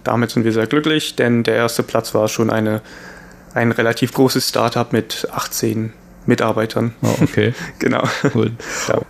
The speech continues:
Speaker 2: Das heißt, das war dann auch das erste Mal, dass Sie dann vor einem größeren Publikum Ihre Vorführung gemacht haben, sozusagen. Weil davor, bei den ersten Runden, war das nur in einem kleinen Rahmen mit den Juroren, oder?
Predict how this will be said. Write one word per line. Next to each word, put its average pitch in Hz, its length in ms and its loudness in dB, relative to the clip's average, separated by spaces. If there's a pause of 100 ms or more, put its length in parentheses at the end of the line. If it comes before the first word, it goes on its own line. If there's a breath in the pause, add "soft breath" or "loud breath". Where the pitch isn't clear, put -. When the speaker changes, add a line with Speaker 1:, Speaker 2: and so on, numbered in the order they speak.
(640)
Speaker 2:
Das 117 180 2
heißt, 127 260 2
das 127 160 2
war 127 100 4
dann 131 160 4
auch 120 120 4
das 120 140 2
erste 120 340 0
Mal, 123 180 2
dass 117 140 2
Sie 120 60 0
dann 113 120 2
vor 120 160 0
einem 113 160 4
größeren 117 480 4
Publikum 104 540 2
Ihre 98 640 0
Vorführung 98 520 2
gemacht 90 340 -2
haben, 92 100 0
sozusagen. 90 760 -4
Weil 107 220 4
davor, 120 540 2
bei 123 60 4
den 110 120 2
ersten 113 320 0
Runden, 120 300 4
war 113 100 4
das 110 220 0
nur 110 240 4
in 104 120 2
einem 101 200 2
kleinen 101 260 0
Rahmen 98 320 0
mit 95 140 0
den 98 120 2
Juroren, 90 600 0
oder? 123 320 -2